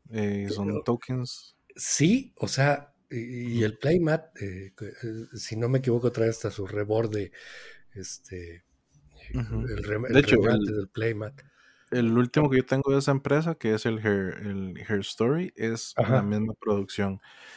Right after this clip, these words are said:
Speaker 1: Inserto, playmat, trae hasta una bolsita como de cuerina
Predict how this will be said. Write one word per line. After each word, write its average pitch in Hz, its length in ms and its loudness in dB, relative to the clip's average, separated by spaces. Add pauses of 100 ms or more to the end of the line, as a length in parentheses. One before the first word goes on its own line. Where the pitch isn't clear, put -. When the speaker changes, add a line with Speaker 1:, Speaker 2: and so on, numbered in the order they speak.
(200)
Speaker 1:
Inserto, 135 920 2 (260)
playmat, 135 640 4 (760)
trae 107 280 4
hasta 123 220 0
una 120 240 2
bolsita 107 1120 -2
como 95 360 -2
de 92 100 -4
cuerina 113 640 -4